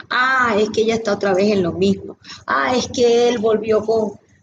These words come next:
con la persona esta. Ah, es que no se atreve a renunciar porque cree que va a quedarse muerto de hambre, que no va a tener cómo subsistir. Ah, es que no puede cambiar. Es que tiene tanta rabia. Es que fue abusado. Es que,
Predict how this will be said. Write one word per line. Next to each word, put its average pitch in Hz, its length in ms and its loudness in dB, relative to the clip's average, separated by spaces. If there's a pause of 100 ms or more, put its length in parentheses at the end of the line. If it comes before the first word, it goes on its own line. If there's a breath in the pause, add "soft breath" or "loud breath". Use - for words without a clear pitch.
(120)
con 196 180 4
la 196 140 2
persona 190 600 0
esta. 196 360 -2
Ah, 233 220 -2
es 196 60 -6
que 233 140 -2
no 247 240 0
se - 160 -2
atreve 240 480 0
a 233 40 2
renunciar 214 840 0
porque 202 260 -4
cree 202 200 -2
que 208 160 0
va 190 100 2
a 185 60 -4
quedarse 190 580 -2 (960 loud breath)
muerto 185 300 0
de 180 140 2
hambre, 175 340 -2
que 165 140 -8
no 165 100 -6
va 170 100 -2
a 170 40 -2
tener 185 320 -2
cómo 185 240 -2
subsistir. 180 800 -4
Ah, 254 160 0
es 220 80 -6
que 233 120 -4
no 214 140 -2
puede 220 220 0
cambiar. 180 560 -2 (360 loud breath)
Es 226 140 -2
que 247 140 -2
tiene 247 240 -2
tanta 233 340 -2
rabia. 202 460 2
Es 208 240 0
que 240 180 0
fue 240 220 0
abusado. 226 540 2
Es 220 80 0
que, - 120 0